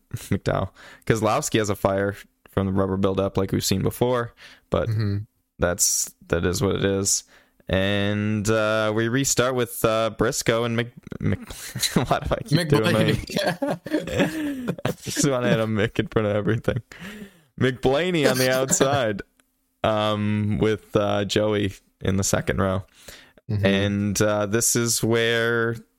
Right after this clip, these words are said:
Speaker 1: the fun begins. So they get out going, and,
Speaker 2: Mm-hmm.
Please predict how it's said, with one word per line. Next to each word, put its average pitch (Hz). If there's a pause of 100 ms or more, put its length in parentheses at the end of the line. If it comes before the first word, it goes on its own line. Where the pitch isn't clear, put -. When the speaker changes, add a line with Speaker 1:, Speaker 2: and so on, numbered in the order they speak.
Speaker 1:
the 104
fun 104
begins. 98 (240)
So 98
they 107
get 123
out 110 (800)
going, 98 (420)
and, 98
Speaker 2:
Mm-hmm. -